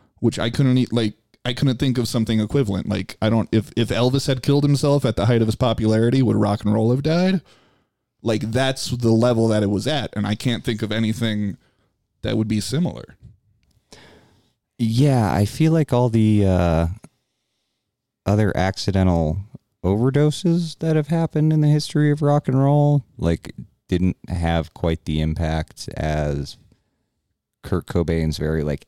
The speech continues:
Speaker 2: active suicide,
Speaker 1: Yeah.
Speaker 2: you know? Um, whereas suicide by drug and alcohol is still very much a suicide. It's just not as, uh, fucking in your face, I guess. And that's a horrible way to put it.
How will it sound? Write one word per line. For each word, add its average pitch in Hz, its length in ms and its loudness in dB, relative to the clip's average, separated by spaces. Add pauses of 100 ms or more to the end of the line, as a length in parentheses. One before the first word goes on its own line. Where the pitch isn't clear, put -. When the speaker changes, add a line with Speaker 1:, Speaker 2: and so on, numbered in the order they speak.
(140)
Speaker 2:
active 62 720 -8 (300)
suicide, 85 680 -2
Speaker 1:
Yeah. 78 360 2
Speaker 2:
you 58 60 4
know? 113 400 2 (160)
Um, 76 560 -2 (760)
whereas 85 380 -2
suicide 98 440 0
by 82 140 0
drug 82 240 -2
and 76 80 0
alcohol 69 540 -2
is - 60 -8
still 76 200 -8
very 71 240 -4
much 71 200 -4
a 60 60 -10
suicide. 62 560 -4
It's - 200 -10
just - 200 -12 (220)
not 76 280 -2 (140)
as, 71 380 -6 (1120)
uh, - 120 -20
fucking 65 440 -6
in 80 120 -2
your 82 120 -2
face, - 380 -6
I 147 80 0
guess. 160 480 -4 (100)
And 73 200 -4
that's 85 160 -4
a 73 80 -6
horrible - 360 -8
way 69 120 -4
to - 60 -10
put 82 180 -2
it. 101 120 -2